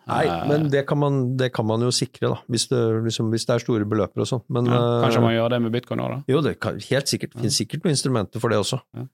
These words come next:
Speaker 1: Men jeg tror jo at en del av disse transaksjonene er ganske dyre fortsatt da. Men, eh,
Speaker 2: Men, men, men det jeg tror da, det er jo, eh, eh, det å være helt sånn på det desentraliserte nett, altså innenfor
Speaker 1: Mm.
Speaker 2: krypto, det å,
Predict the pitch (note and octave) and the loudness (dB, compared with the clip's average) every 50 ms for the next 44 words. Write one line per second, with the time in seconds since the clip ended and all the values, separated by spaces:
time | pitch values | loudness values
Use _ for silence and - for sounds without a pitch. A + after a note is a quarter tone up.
0 | _ _ - D3 D#3 E3 E3+ E3+ E3 E3 - E3 D3+ D#3+ F3+ G3 G3 F#3+ F#3 F3+ | _ _ 2 2 4 4 4 4 2 0 0 2 2 4 4 4 4 4 4 2
1 | E3+ D#3 C#3 C#3+ D3 D3 C3+ - - C3+ B2+ A#2+ - C#3 B2 B2+ B2 A#2+ B2+ C3 | 4 4 4 4 4 4 2 0 0 0 0 2 2 0 0 2 2 2 2 2
2 | B2+ A#2 - C3+ C3 B2+ A2+ G#2+ G#2+ B2+ A#2 - C3+ - - _ _ _ B2+ B2 | 0 0 -2 0 0 2 2 2 0 0 0 0 -2 -2 -4 _ _ _ -2 0
3 | C3 C3+ C3+ C3 C3+ C3 C3 C3 B2+ B2+ B2+ B2+ B2 B2 A#2+ A#2 A#2 A#2+ C#3 G#3+ | 0 2 2 2 2 2 2 2 2 2 2 2 0 0 0 0 0 -2 -4 -4
4 | A3 E3 C#3 C#3+ C#3 - D3+ C#3+ C3 B2+ B2+ C#3 D3+ D3 C#3 C3+ - - C#3+ C3 | -4 0 0 0 0 2 0 0 2 2 2 4 4 4 2 0 0 0 2 2
5 | A#2 A2 A2 A2+ A#2 A#2 B2 B2 B2 B2 B2 A#2+ A#2 A#2 A2+ A2 G#2+ G#2 G#2 G2+ | 4 4 4 4 4 4 2 2 2 2 2 2 2 2 2 2 2 2 2 0
6 | G2+ G2+ G2+ G2 G2+ - _ _ _ _ _ _ G#2 G#2 G2+ G2+ G2+ F#2+ F2+ E2 | 0 0 0 -2 -4 -6 _ _ _ _ _ _ -4 -2 -2 -2 -4 -6 -8 -12
7 | - _ _ _ _ _ _ _ B2 B2 C#3 C#3 B2 A2+ A2+ A2 A2 A2+ A2+ A2+ | -16 _ _ _ _ _ _ _ -2 2 4 4 4 4 4 2 2 2 2 2
8 | A2+ - - _ _ _ _ - - _ _ _ - A2 - C#3 A#2 G2+ - A2+ | 0 -2 -4 _ _ _ _ -20 -20 _ _ _ -10 -2 0 0 0 2 0 0
9 | G2+ A2 G2+ G2+ G2 A2 G#2 G2+ - G2+ F2+ E2 - F2+ F2 E2+ - E2+ - G2 | 0 2 0 2 2 2 2 2 2 0 -2 -2 -2 -2 -2 0 0 -2 0 -2
10 | F2+ E2+ - E2+ - F2+ F2+ - F3 C#3+ B2 A2+ - - - - G2+ F2 F2 F#2+ | -2 -2 -2 -4 -2 0 0 0 0 2 2 0 0 0 -4 -4 -4 -2 0 0
11 | F#2+ F#2+ F2+ F2 F2 | 0 0 0 -2 -4